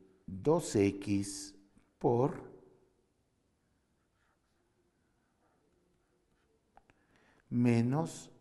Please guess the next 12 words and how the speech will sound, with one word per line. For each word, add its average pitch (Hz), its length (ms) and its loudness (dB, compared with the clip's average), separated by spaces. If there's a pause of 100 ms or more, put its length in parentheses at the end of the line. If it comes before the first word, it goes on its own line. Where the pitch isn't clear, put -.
(180)
raíz 85 580 -2
de 73 160 -12
x. - 500 -20 (1080)
¿Por 226 200 6
qué 247 100 6
hemos 269 280 6
multiplicado 151 880 6
y 131 100 0 (280)
dividido 127 540 0
por 107 140 -6
su 98 140 -12
conjugado? 82 800 -10